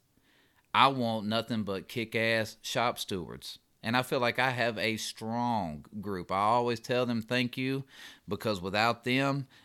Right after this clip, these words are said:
my job would be twice as hard and I would be not as good as I can be without them. Thank you to my branch president.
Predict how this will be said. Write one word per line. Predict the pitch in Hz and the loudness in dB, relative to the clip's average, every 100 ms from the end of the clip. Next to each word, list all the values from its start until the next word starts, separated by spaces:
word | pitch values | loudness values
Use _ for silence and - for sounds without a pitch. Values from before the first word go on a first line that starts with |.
| _ | _
my | 95 107 | -2 0
job | 107 117 113 110 | 2 2 2 0
would | 107 | -2
be | 101 101 | -4 -6
twice | - 117 123 120 | -2 0 0 -2
as | 117 | -8
hard | - 127 131 131 123 - | -4 0 0 0 -4 -8
and | 104 | -4
I | 98 | -4
would | 101 98 | -4 -4
be | 101 | -4
not | 95 107 120 | -2 -2 -2
as | 107 | -4
good | 101 120 127 | -4 -4 -2
as | 110 | 0
I | 104 | -2
can | - 95 | -2 -4
be | 90 123 131 135 - - | 0 2 2 -2 -8 -16
without | - 117 110 101 98 | -8 -4 -2 -2 -4
them. | 95 82 85 - _ _ _ _ - | -6 -6 -8 -14 _ _ _ _ -2
Thank | 117 113 | 0 0
you | 117 | -2
to | |
my | 101 | -2
branch | 92 104 98 - | -2 -2 -4 -6
president. | - 135 131 135 143 156 | 2 4 4 2 0 -2